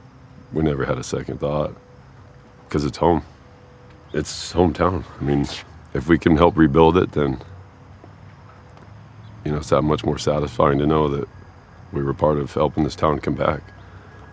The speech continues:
I lost stuff in the fire, but, like, what Crystal lost with all her kids' stuff, that was hard. Um, but things are replaceable.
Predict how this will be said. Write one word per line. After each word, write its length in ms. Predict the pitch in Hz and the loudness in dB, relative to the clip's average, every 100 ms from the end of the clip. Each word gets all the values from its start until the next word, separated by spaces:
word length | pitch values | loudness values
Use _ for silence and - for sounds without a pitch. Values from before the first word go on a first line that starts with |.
| - - - - - - - - - - - - - - - | -20 -20 -20 -20 -20 -20 -20 -20 -20 -20 -20 -20 -20 -20 -2
I 180 | - 131 | 4 6
lost 320 | 120 98 90 | 8 8 6
stuff 400 | - 87 85 - | 4 4 6 4
in 80 | 85 | 0
the 60 | 82 | 2
fire, 360 | 80 82 82 - - - | 4 4 4 0 -10 -8
but, 180 | 73 - - | -8 -6 -4
like, 200 | 78 67 | -4 -4
what 140 | 67 | -4
Crystal 300 | - 92 87 | 0 0 2
lost 260 | 87 78 - | 2 2 -2
with 100 | 78 | 0
all 100 | 82 | 0
her 100 | 71 | 0
kids' 300 | - 82 - | 0 -2 -2
stuff, 380 | - 80 - - - - - - - - - - | 0 0 -2 -10 -20 -20 -20 -20 -20 -20 -18 0
that 220 | 80 82 | 2 4
was 140 | 98 | 4
hard. 320 | - 95 87 110 - - - | 6 6 6 0 -12 -20 -4
Um, 420 | 82 82 82 80 - - - - - - - - - - - - - - - - - - - - - | 2 4 4 2 -4 -12 -20 -20 -20 -20 -20 -20 -20 -20 -20 -20 -20 -20 -20 -20 -20 -20 -20 -14 -10
but 300 | 69 69 - - - - - - - - - - | -8 -8 -10 -18 -20 -20 -20 -20 -20 -20 -8 0
things 180 | 85 | 2
are 60 | 78 | 2
replaceable. 680 | 67 - 87 - 80 85 | 0 0 0 2 0 0